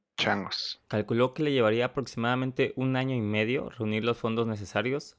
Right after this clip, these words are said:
Speaker 2: así que continuó dando las clases privadas y estudiando al mismo tiempo, todavía en la Universidad Flotante, e inició su formación científica de manera más práctica ya en un laboratorio químico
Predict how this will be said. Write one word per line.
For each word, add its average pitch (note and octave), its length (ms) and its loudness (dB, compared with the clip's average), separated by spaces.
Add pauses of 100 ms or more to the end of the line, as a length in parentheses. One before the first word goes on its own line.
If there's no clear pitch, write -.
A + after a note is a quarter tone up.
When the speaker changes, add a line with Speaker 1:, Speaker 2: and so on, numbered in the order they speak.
(120)
Speaker 2:
así G2+ 280 -2
que - 140 -8
continuó G#2 440 0
dando A2 200 2
las G#2+ 180 0
clases G2+ 340 -2
privadas G#2 560 2 (460)
y B2 100 2
estudiando B2 400 4
al B2 80 4
mismo A#2 240 2
tiempo, A2+ 540 -2 (340)
todavía B2+ 540 4 (100)
en B2 120 0
la A#2 80 4
Universidad G2+ 500 2
Flotante, G#2+ 680 0 (300)
e A#2+ 80 8
inició A#2+ 320 2
su - 140 -4
formación A2+ 560 -2
científica A2 680 -2
de A2+ 80 -2
manera G2+ 380 0
más G2+ 280 -4
práctica G#2+ 640 -2
ya A2+ 240 4
en A#2 100 0
un A2+ 100 -4
laboratorio G#2+ 680 0
químico A2 600 -4